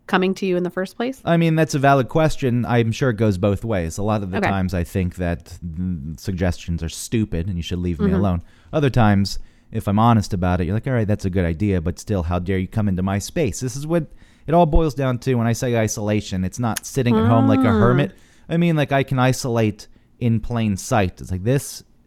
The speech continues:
Speaker 2: is my space. Don't you dare come into this space." It's a negative space in a way, not negative like, uh,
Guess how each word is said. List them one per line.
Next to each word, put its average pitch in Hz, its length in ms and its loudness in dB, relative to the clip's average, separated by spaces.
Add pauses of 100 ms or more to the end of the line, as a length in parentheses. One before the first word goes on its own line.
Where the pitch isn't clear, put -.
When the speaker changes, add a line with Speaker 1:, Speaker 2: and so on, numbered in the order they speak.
(300)
Speaker 2:
is 95 160 -10
my 110 160 4
space. 101 600 -4 (120)
Don't 101 260 -6
you 98 80 -4
dare 101 500 0 (300)
come 98 180 -2
into 95 260 -2
this 82 180 -4
space." - 600 -8
It's 117 100 -10
a 165 60 2
negative 143 500 0
space - 580 -8
in 98 100 -4
a 92 60 0
way, 85 160 -2
not 127 240 -2
negative 107 560 0
like, 95 380 0 (420)
uh, 90 420 -4